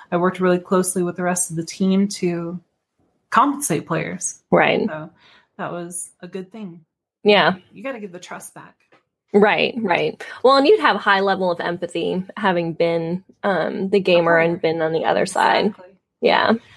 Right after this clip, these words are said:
Speaker 1: that's what community management is really about. You have to be that, that fence sitter in between the players and the
Speaker 2: Mm-hmm.
Speaker 1: company. You have to give the company the information that the players want you to give them, and then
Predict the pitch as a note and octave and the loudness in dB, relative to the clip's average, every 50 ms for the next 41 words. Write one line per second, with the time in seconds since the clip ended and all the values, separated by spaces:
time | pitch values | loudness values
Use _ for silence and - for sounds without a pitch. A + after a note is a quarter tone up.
0 | - _ D4 D#4+ E4+ E4 - G#3+ F3+ - - - G#3+ F#3 E3+ E3+ E3 E3 D#3+ D#3+ | -14 _ 2 2 2 4 2 0 0 0 -2 0 0 0 0 0 -2 -2 -2 -4
1 | D#3+ - - F3 E3 D#3+ E3 - - E3+ E3 D#3+ D#3 D#3+ D#3 D#3+ E3 D#3+ D#3+ - | -4 -6 -8 -8 -8 -8 -10 -8 -6 -4 -4 -4 -6 -6 -4 -2 -2 0 -2 -2
2 | E3+ F3+ G3 G#3 G3 F#3+ F#3+ - D#3+ D#3+ E3 F3+ F3+ F3 E3 E3 E3 E3 - _ | -4 -4 0 0 0 0 -2 -8 -14 -12 -10 -8 -6 -6 -4 -6 -6 -8 -12 _
3 | _ _ _ _ _ _ _ _ _ _ F#3 F3 E3+ D#3+ - - - _ _ _ | _ _ _ _ _ _ _ _ _ _ 2 2 2 2 -2 -6 -14 _ _ _
4 | _ E3+ D3 D3 - - - G#3+ G3+ G3 E3 - - - F3 D3+ D3+ D#3 D#3 D#3+ | _ -8 -8 -8 -8 -2 0 2 2 2 0 -2 -2 0 0 0 0 0 -2 -2
5 | F3 F3 F3+ - - F3+ E3 D#3+ D#3+ D#3+ - - - B3 G#3+ A3 G#3+ G#3 G3+ G3 | -2 -2 -4 -2 -2 0 0 0 -2 -4 -6 -2 0 2 4 6 6 6 6 6
6 | F#3+ F#3+ G3+ G3 - - - - F3 E3+ D#3 F3 F3 - F#3 F3+ F3+ F#3 G3 G#3+ | 4 2 0 -4 -8 -10 -6 -4 -4 0 0 -2 0 4 4 4 6 6 4 4
7 | E3 D#3 D3+ D3+ - _ _ _ _ _ _ F3+ F3 E3+ F3+ F3 - F3 E3 E3+ | 2 -6 -14 -18 -20 _ _ _ _ _ _ -6 -4 -4 -4 -4 -6 -8 -8 -8
8 | D#3 D#3 - - - C#4+ D4 C#4+ C4 B3+ B3+ B3 B3 B3 A#3+ A#3+ A3+ A3 G#3+ G#3 | -8 -8 -8 0 2 4 4 4 4 4 4 2 2 0 -2 -2 -2 -2 0 0
9 | G#3+ G#3 F#3+ E3+ F3+ F3+ - - - - G#3+ A3 A3 G#3+ G#3 G#3 - G#3+ G#3+ G#3 | -2 -2 -2 -2 -2 -4 -8 -16 -8 -2 0 2 2 2 0 0 -2 -2 -2 -2
10 | G3+ - - F3 F3+ F#3 F3 E3 - - C4+ C4+ A#3 A3 B3 A#3+ A#3 A#3 A#3 A3+ | -2 -6 -12 -12 -10 -10 -10 -10 -2 0 0 0 0 2 4 4 4 4 2 0
11 | - F3 F3+ F3+ F3 E3 E3 E3 D#3+ D#3+ | -4 -2 -2 -2 -2 -2 -4 -6 -6 -10